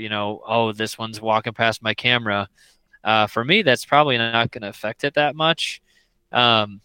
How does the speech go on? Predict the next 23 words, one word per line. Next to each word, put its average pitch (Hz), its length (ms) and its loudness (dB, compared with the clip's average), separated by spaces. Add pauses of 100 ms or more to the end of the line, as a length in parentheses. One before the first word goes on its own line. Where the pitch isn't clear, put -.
(160)
as - 100 -12
far 120 180 4
as 110 120 0
hunting 127 340 -4
goes. 135 240 2
So 127 80 2
I, 110 220 2
I 117 60 0
think 143 200 0
I 139 120 4
would 117 140 -2
say, 120 300 2
uh, 117 120 -6
in 117 260 -6
general, 117 260 -2
because 113 300 -4
of 117 100 -2
those 110 260 -2
things, 135 340 0
and 113 120 -6
for, 120 180 2
I 110 80 4
think 117 300 -4